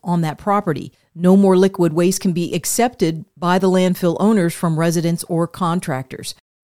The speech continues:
Members of the Tri-City Solid Waste Disposal Authority will be holding an emergency meeting this week to discuss the issue and to potentially implement a leachate treatment system at that landfill. A state lawmaker is offering another bill that has to do with the constitutional carry law that was first implemented here in Alabama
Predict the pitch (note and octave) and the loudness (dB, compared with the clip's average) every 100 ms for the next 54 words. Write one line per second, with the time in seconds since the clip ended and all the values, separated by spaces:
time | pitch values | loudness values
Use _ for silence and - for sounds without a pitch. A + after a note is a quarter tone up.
0 | - F3+ A3+ G#3 F3+ F3+ E3 D#3+ D3+ - | -2 2 4 6 4 4 2 -2 -4 -2
1 | F3+ F#3+ G3+ F3+ E3+ - F3+ F3+ D#3+ E3+ | 0 0 0 -2 -2 0 0 0 0 -2
2 | E3 D#3 - F#3 F#3 E3+ D3+ - G#3 G3 | -2 -4 -2 0 2 2 0 2 2 4
3 | D#3+ E3 _ E3+ A3 G#3 F#3+ G3 F#3 F#3 | 2 -2 _ 2 2 4 2 2 2 0
4 | F#3+ F#3+ F#3 F3+ G#3+ G#3+ G3 E3+ F#3 E3 | 0 0 2 4 2 0 -2 0 0 2
5 | G3+ B3+ F3 D3+ F3 - E3+ - D#3+ - | 2 2 0 -2 -2 -2 0 0 -2 -4
6 | E3 D#3+ - A3 D#3+ F#3 G3 F#3+ E3+ D3+ | -4 -4 -4 -4 -2 -2 -2 -2 -4 -6
7 | - G3 G3+ G3 - G#3 G#3+ G#3 F3+ F3 | -4 -2 -2 -4 -2 0 4 4 4 2
8 | - F3 D3+ D#3 A3+ - G#3 F3 - B3 | 0 -2 0 0 0 0 0 0 -4 -6
9 | - F#3 - E3+ - D#3 D#3 D3+ _ _ | -4 -6 -4 -4 -4 -4 -6 -6 _ _
10 | E3 E3 D#3 C#3 D#3 D3+ D3 A#2+ - _ | -12 -6 -6 -4 -6 -6 -8 -10 -14 _
11 | _ _ _ _ - G3+ - A#3+ A3+ A3+ | _ _ _ _ -6 -2 0 2 4 4
12 | A3+ A3 G3 G3+ G3+ G#3 F#3+ F#3+ F#3+ F3+ | 2 0 2 2 2 0 0 2 4 4
13 | G3 A#3 F#3+ G#3 F3+ F3 F#3 F3 - F3+ | 4 2 4 4 4 2 0 -2 -2 -2
14 | F#3 F3 E3 - F3+ F#3+ F3 F#3+ - F3+ | -2 -2 -2 -4 -2 -4 -4 -4 -2 -4
15 | - G#3 F#3 E3 D#3 E3+ D3 D#3 F3+ E3 | -4 -2 0 0 0 0 -2 -4 -6 -6
16 | - G#3 G#3+ G#3 F3+ D#3 D#3 F3+ D#3+ D#3+ | -4 0 2 2 0 -2 -2 -4 -4 -4
17 | D#3+ D3 D#3 D#3+ | -4 -2 -2 -2